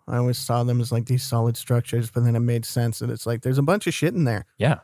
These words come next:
Speaker 2: Yeah, people, like, work in there. People spend, like, forty hours a week in the middle of a dam.
Speaker 1: Can you imagine that?
Speaker 2: So scary.
Speaker 1: That'd be weird.
Speaker 2: Yeah. I feel
Speaker 1: I
Speaker 2: like
Speaker 1: mean,
Speaker 2: it'd be
Speaker 1: it's
Speaker 2: really loud, too. Just, like,
Speaker 1: Maybe, yeah.
Speaker 2: insane amounts of water flowing through that thing at all times.
Speaker 1: Yeah.
Speaker 2: I, I don't know.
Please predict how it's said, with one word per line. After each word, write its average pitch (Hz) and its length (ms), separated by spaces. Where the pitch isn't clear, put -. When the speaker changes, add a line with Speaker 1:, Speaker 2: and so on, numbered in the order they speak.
Speaker 2:
Yeah, 123 120
people, 131 280
like, 151 140
work 101 340
in 95 80
there. 85 200
People 143 260
spend, 143 320
like, 127 240
forty 98 440
hours 123 280
a 123 80
week 117 380
in 101 160
the 98 60
middle 92 280
of 107 100
a 113 60
dam. 110 320
Speaker 1:
Can 156 80
you - 20
imagine 131 380
that? 147 200
Speaker 2:
So - 220
scary. - 340
Speaker 1:
That'd 123 160
be 147 100
weird. 127 440
Speaker 2:
Yeah. 98 440
I - 60
feel 131 160
Speaker 1:
I - 20
Speaker 2:
like 220 60
Speaker 1:
mean, - 20
Speaker 2:
it'd 120 80
be 120 60
Speaker 1:
it's 98 60
Speaker 2:
really 104 200
loud, 90 420
too. 101 280
Just, - 220
like, 92 120
Speaker 1:
Maybe, 135 300
yeah. 131 220
Speaker 2:
insane 95 280
amounts 92 300
of 95 80
water 90 260
flowing 107 300
through 113 140
that 113 180
thing 120 160
at 123 80
all 127 140
times. 135 360
Speaker 1:
Yeah. 127 320
Speaker 2:
I, 95 100
I - 20
don't 110 100
know. 101 180